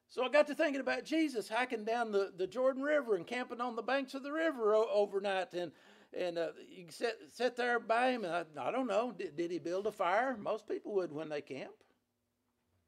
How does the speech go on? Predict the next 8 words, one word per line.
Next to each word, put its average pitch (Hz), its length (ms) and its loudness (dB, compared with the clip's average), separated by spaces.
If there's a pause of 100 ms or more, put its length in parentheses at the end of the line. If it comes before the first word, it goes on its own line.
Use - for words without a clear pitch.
(1900)
They 160 80 -8
could 160 140 -10
hear 196 200 2
the, 151 160 -4 (960)
maybe 180 240 -2
the 127 80 -8
wolves 220 640 4
howling. 226 440 -4